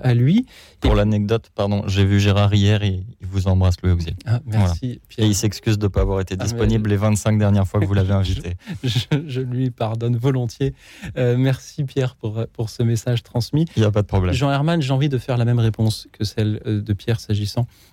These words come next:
Speaker 1: de, euh, Baden-Powell, euh, le fondateur donc du scoutisme, dont on sait aussi qu'il est quelqu'un d'important, euh, pour vous, euh, Jean Herman.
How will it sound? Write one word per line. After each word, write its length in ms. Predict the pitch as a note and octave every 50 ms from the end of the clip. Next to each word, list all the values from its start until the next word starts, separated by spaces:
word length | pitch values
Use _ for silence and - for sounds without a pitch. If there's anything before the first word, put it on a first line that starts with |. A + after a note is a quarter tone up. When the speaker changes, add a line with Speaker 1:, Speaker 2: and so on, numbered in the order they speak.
| - - -
Speaker 1:
de, 400 | - G2+ G#2 A2+ A2+ A2+ A2+ A2 -
euh, 160 | A2 G2 G2
Baden-Powell, 760 | G2+ G#2 G#2 G#2 A2+ B2 A#2 - G#2+ G2+ G#2+ A#2 D3 D#3+ A2 F2+ - - _ _ _ _ _ -
euh, 240 | G2+ F#2+ G2 G2 G2+
le 100 | G#2 G2+
fondateur 480 | F#2 - - G#2+ G2+ G2+ - B2 A2+ G#2
donc 200 | G2+ G#2+ G#2 G2+
du 80 | G#2 G2
scoutisme, 540 | - - B2+ A#2+ - F#3 F3 D#3+ B2 G#2+
dont 160 | G2+ G#2 G#2 F#2+ -
on 60 | G#2
sait 160 | G2 - - A#2+
aussi 460 | A2 G#2 G2 - - C3+ B2+ B2 A2
qu'il 300 | - - _ A2+ G#2+ G2+
est 80 | G2+ G2+
quelqu'un 280 | - G2+ G2+ - G2+ G2+
d'important, 580 | G2 F#2+ - F#2 F2 - - A2+ A2+ A2 - -
euh, 120 | G#2 F2 F#2 F#2
pour 120 | - G2 F#2+
vous, 360 | G#2 G2+ G#2+ A#2 C#3+ E3+ F#3 -
euh, 140 | A2 G2+ G2+ -
Jean 200 | B2+ A#2 G#2+ G2
Herman. 300 | G2+ G2+ A2+ C#3+ E3 D#3+